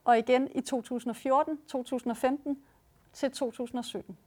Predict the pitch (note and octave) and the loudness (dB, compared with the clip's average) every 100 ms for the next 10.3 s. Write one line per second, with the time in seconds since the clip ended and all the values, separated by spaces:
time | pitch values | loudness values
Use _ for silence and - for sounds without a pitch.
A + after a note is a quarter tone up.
0 | _ _ _ _ _ _ - _ _ _ | _ _ _ _ _ _ -20 _ _ _
1 | - A#3+ B3 - D4 C#4+ E4 C#4 - - | 2 4 4 2 4 4 6 4 4 2
2 | B3+ C4 A#3+ A3+ A#3+ - B3+ A3 A#3+ - | 2 6 4 6 2 2 -4 -4 -6 0
3 | E4+ C#4 A#3 C4 B3 F3 - B3 A#3+ A#3 | 2 4 4 4 2 0 -2 -2 -2 -6
4 | - A3 G#3 - G#3 - _ _ _ _ | -6 -8 -8 -4 -4 -4 _ _ _ _
5 | _ _ - - B3 B3 B3 C4 B3+ D4 | _ _ -20 -4 2 4 2 6 8 10
6 | D4+ C4 - D#4+ D#4+ - D4 C#4 C#4 A#3 | 8 8 6 4 2 2 2 2 2 2
7 | B3+ A#3+ F3 - - D4+ D4+ F#3+ E3+ F#3+ | 4 0 -6 -4 4 6 6 4 4 -4
8 | G3+ - _ _ _ - C#4+ D#4 - B3 | -10 -12 _ _ _ 0 2 2 0 0
9 | A#3 A3 G#3 A3+ A#3 B3+ A#3+ - - - | 2 2 -2 2 4 2 0 -8 -2 4
10 | B3 C#4+ | 6 8